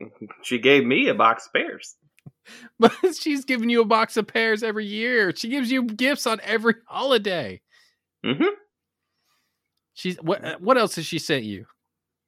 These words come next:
Speaker 1: I mean, my, my kids, Melissa and Doug Abacus.
Speaker 2: Oh yeah, I remember that abacus. That's a good abacus.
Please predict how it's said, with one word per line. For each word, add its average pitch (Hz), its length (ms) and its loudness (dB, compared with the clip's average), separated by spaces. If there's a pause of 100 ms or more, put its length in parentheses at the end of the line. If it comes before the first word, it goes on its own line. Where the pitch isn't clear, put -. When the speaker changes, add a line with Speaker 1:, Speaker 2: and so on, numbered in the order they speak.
(1000)
Speaker 1:
I 127 80 4
mean, 127 380 0
my, 110 380 2
my 110 200 2
kids, 120 340 2
Melissa 113 440 4
and 104 140 0
Doug 110 240 4
Abacus. 101 580 -4 (400)
Speaker 2:
Oh 127 180 0
yeah, 120 200 0
I 117 40 -4
remember 127 260 -4
that 90 120 -4
abacus. 87 480 -16
That's 147 180 -12
a 107 40 -10
good 92 160 -10
abacus. - 580 -16